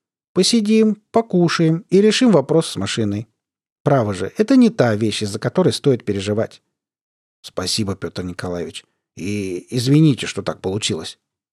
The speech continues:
Да не берите в голову, Дмитрий Алексеевич. Решайте свои проблемы.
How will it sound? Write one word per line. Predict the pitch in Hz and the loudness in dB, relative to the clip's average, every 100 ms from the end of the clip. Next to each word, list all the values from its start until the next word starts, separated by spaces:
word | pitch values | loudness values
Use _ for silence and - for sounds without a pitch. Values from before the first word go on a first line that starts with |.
| _ _ _ | _ _ _
Да | 110 139 196 | -2 2 4
не | 185 | 4
берите | 180 185 123 117 | 6 4 2 0
в | |
голову, | 110 104 90 95 | 2 2 2 0
Дмитрий | 107 104 110 | -2 -2 -2
Алексеевич. | 107 - 104 98 - _ _ - | -2 -2 -2 -4 -8 _ _ -2
Решайте | 156 - 247 160 | 0 4 2 2
свои | 135 107 | 0 0
проблемы. | 117 107 98 95 95 | 0 -2 -2 -4 -8